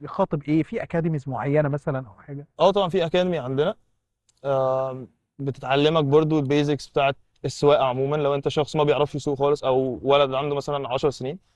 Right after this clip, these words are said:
Speaker 2: هو أقل سن بيكون تقريبا عشر سنين بالكارتس الموجودة في مصر دلوقتي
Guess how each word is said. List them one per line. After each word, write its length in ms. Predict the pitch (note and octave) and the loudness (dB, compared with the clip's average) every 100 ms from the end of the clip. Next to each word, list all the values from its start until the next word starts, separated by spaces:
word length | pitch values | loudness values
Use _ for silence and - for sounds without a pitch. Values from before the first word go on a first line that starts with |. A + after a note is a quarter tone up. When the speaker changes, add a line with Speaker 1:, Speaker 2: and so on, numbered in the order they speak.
| _ | _
Speaker 2:
هو 40 | C3 | 2
أقل 280 | B2+ D3+ D#3 | 4 4 2
سن 180 | E3 | 0
بيكون 420 | D#3+ C#3 D#3+ D#3+ - _ _ | 0 0 -2 -4 -8 _ _
تقريبا 360 | C#3 C3+ D#3+ C#3+ | 2 4 4 2
عشر 200 | D3 D#3+ | -2 -2
سنين 360 | - D3 F3 - | -2 -2 -2 -4
بالكارتس 440 | C3+ C3 D#3 D#3 D3 | -2 4 4 4 0
الموجودة 320 | C3 C3+ D#3 | -2 0 0
في 120 | - | 0
مصر 280 | D3+ - B2+ | -2 -2 -4
دلوقتي 300 | B2 D3 | -2 -2